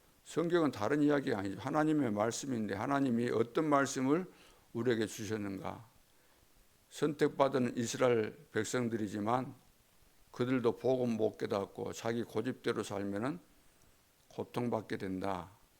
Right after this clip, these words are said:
그것을 가르쳐 주는 거잖아요. 그래서 크게 일곱 번 재앙받은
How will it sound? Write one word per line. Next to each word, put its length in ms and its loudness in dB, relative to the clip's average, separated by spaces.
그것을 540 0
가르쳐 380 -2
주는 200 -2
거잖아요. 380 -4
그래서 420 0
크게 280 2
일곱 500 2
번 180 4
재앙받은 760 2